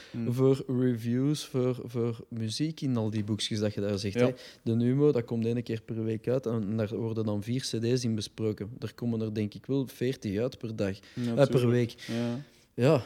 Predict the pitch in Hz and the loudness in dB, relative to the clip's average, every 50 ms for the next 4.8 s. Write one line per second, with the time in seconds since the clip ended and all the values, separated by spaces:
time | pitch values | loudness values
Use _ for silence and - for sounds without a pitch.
0 | - - - _ 131 131 135 127 113 127 113 110 120 107 101 - 135 147 165 180 | -4 -14 -4 _ 2 4 4 4 2 2 0 2 2 0 2 6 8 8 8 8
1 | 170 160 143 127 120 123 120 123 117 123 135 147 147 135 127 120 110 - - - | 6 4 4 4 4 4 4 4 2 4 4 4 2 2 2 0 -2 -4 -4 -2
2 | 117 113 113 110 107 107 110 107 113 139 139 - - - 151 147 - - - 147 | -2 -2 0 0 -2 -2 -2 -4 -8 -8 -8 -6 -4 -2 -2 -4 -4 -4 -4 -2
3 | 143 135 139 156 - - - - - - 123 120 120 120 135 127 127 95 - - | 0 0 0 -2 -4 -8 -16 -18 -10 -6 -4 -2 2 2 2 2 2 -2 -6 -14
4 | - - - - _ _ _ _ 156 156 160 160 151 139 - | -20 -20 -20 -20 _ _ _ _ 6 8 10 10 10 8 8